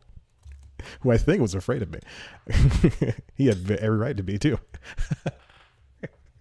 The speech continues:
Uh, you hear me laughing. I'm kidding.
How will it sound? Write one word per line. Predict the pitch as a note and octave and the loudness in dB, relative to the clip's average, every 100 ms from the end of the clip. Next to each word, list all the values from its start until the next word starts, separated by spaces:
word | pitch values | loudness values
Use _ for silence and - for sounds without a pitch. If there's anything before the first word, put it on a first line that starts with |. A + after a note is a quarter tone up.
| _ _ - _ - _ - - - - - - F3+ A2+ | _ _ -20 _ -20 _ -20 -20 -18 -14 -12 -10 -10 -8
Uh, | - B2+ A#2+ | 0 4 6
you | B2 | 6
hear | C3+ D#3 | 8 8
me | C#3 | 6
laughing. | A2+ G#2 F#2+ | 4 2 -2
I'm | F#2 | -6
kidding. | E2 - | -8 -12